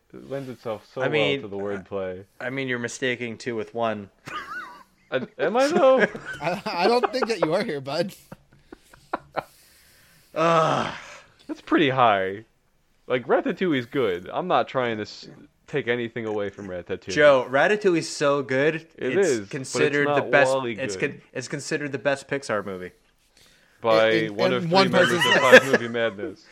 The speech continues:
Speaker 2: I can find other people out there that have Ratatouille.
Speaker 1: So
Speaker 3: Yeah,
Speaker 1: could,
Speaker 3: well,
Speaker 1: we could,
Speaker 3: apparently
Speaker 1: we could
Speaker 3: every
Speaker 1: find
Speaker 3: movie
Speaker 1: more
Speaker 3: out
Speaker 1: Wall-E
Speaker 3: there is
Speaker 1: people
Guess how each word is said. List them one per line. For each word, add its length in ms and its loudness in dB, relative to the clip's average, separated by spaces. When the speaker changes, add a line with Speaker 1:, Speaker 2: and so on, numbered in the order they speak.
Speaker 2:
I 100 0
can 140 -6
find 260 2
other 160 0
people 380 -6
out 180 -6
there 220 -8
that 160 -8
have 220 -6
Ratatouille. 720 -10
Speaker 1:
So 120 -4
Speaker 3:
Yeah, 60 -4
Speaker 1:
could, 100 -4
Speaker 3:
well, 120 0
Speaker 1:
we 60 -4
could, 100 -2
Speaker 3:
apparently 260 -2
Speaker 1:
we 60 -2
could 100 2
Speaker 3:
every 120 2
Speaker 1:
find 140 0
Speaker 3:
movie 120 4
Speaker 1:
more 80 4
Speaker 3:
out 60 4
Speaker 1:
Wall-E 120 2
Speaker 3:
there 80 0
is 60 -8
Speaker 1:
people 400 -8